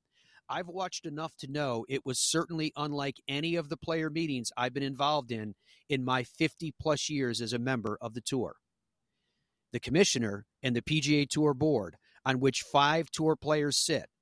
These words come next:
are going to have to do a lot of firsthand explaining to comfortably coax acceptance from our membership on this partnership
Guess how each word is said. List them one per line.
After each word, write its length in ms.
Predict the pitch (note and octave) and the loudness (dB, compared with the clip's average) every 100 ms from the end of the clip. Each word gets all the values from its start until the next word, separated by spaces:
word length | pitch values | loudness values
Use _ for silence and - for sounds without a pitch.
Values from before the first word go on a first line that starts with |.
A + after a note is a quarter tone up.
| _ _ _ C3+ | _ _ _ 0
are 120 | B2 | 0
going 280 | D3 D3 D3 | 2 2 0
to 60 | |
have 180 | C3+ C#3+ | -2 -4
to 100 | - | -6
do 200 | C3 C3+ | -2 0
a 20 | |
lot 480 | B2 A#2+ D3 D#3 B2+ | 0 -2 2 2 2
of 140 | A#2 | -4
firsthand 600 | - - D#3 D#3+ F3 F3+ | -12 -2 0 0 -2 -2
explaining 580 | F3+ - - G#3+ F3 A2+ | -2 -2 0 0 0 -2
to 120 | - A#2+ | -4 -8
comfortably 720 | - D3 E3 F3+ E3+ E3+ E3 - - _ | -4 -2 0 -2 0 0 -2 -12 -20 _
coax 440 | - F3+ D#3+ - - | 2 4 6 2 0
acceptance 680 | - - F3 F3 C#3 A#2 - | 0 2 0 -4 -4 -4 -2
from 200 | A#2+ B2 | -2 0
our 140 | C3 | 0
membership 580 | C3+ D#3 C#3 - B2+ G#2+ | 0 -2 -2 -2 -4 -4
on 160 | A2 A2+ | -6 -2
this 180 | C3+ - | -2 2
partnership 600 | D#3 D3+ B2 - G#2 | 2 2 0 -4 -4